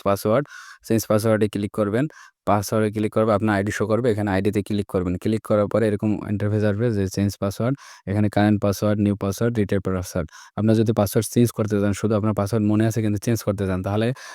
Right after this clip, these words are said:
আপনার যে পাসওয়ার্ডটা, যেটা আগের পাসওয়ার্ড ছিল, এটা উপরে দিয়ে দিবেন। আর নতুন দুইটা যে পাসওয়ার্ড, আপ-, আপনি যে এখন পাসওয়ার্ড দিবেন, এটা এখানে নিউ পাসওয়ার্ডে দিয়ে দিবেন। আবার সেম, উম, যে পাসওয়ার্ডটা এখানে নিচে রিটাইপ করে দিবেন।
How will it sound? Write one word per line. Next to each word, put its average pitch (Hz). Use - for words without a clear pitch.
আপনার 107
যে 110
পাসওয়ার্ডটা, 110
যেটা 110
আগের 107
পাসওয়ার্ড 113
ছিল, 117
এটা 107
উপরে 110
দিয়ে 110
দিবেন। 117
আর 98
নতুন 110
দুইটা 110
যে 110
পাসওয়ার্ড, 113
আপ-, 104
আপনি 110
যে 113
এখন 113
পাসওয়ার্ড 110
দিবেন, 117
এটা 104
এখানে 104
নিউ 104
পাসওয়ার্ডে 110
দিয়ে 110
দিবেন। 131
আবার 104
সেম, 113
উম, 101
যে 107
পাসওয়ার্ডটা 101
এখানে 107
নিচে 101
রিটাইপ 101
করে 98
দিবেন। 85